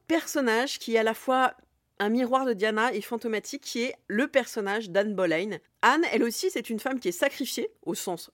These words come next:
extrêmement propre, par la famille royale anglaise, puisqu'elle a été condamnée à mort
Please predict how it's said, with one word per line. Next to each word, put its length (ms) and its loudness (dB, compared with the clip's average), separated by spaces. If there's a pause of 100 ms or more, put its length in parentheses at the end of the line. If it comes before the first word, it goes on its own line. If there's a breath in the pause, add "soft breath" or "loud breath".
(100)
extrêmement 560 -2
propre, 440 -8
par 100 4
la 80 4
famille 300 0
royale 260 2
anglaise, 300 0
puisqu'elle 300 0
a 40 4
été 160 -2
condamnée 640 0
à 100 -4
mort 320 -4